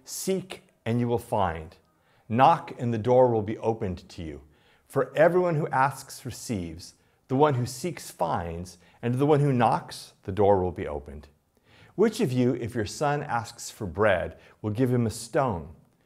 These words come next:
Or if he asks for a fish, will give him a snake? If you then, though you are evil, know how to give good gifts to your children,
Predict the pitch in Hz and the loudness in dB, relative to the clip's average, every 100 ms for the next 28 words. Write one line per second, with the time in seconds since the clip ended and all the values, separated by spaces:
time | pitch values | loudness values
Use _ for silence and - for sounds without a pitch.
0 | _ _ - 190 190 127 170 170 - - | _ _ 8 10 10 6 4 2 -10 -16
1 | - 131 113 - 220 127 - - - 117 | -6 -2 -2 -2 -2 -2 -6 -14 -8 -4
2 | 147 131 127 104 - - 127 98 71 - | -2 0 -2 -4 -10 -6 -2 -2 -6 -16
3 | _ _ _ _ _ _ - 120 156 214 | _ _ _ _ _ _ -4 -2 0 2
4 | 233 160 110 95 95 104 95 117 147 147 | 2 2 2 2 -2 -2 -2 4 4 4
5 | 143 117 113 143 139 95 90 90 107 156 | 6 4 4 0 0 0 -2 -2 2 2
6 | 143 135 120 110 110 92 - 139 117 110 | 2 0 -4 -4 -4 -6 -2 -2 -2 -4
7 | 127 - - 110 98 - - 117 85 78 | -6 -6 -10 -6 -6 -8 -6 -6 -6 -12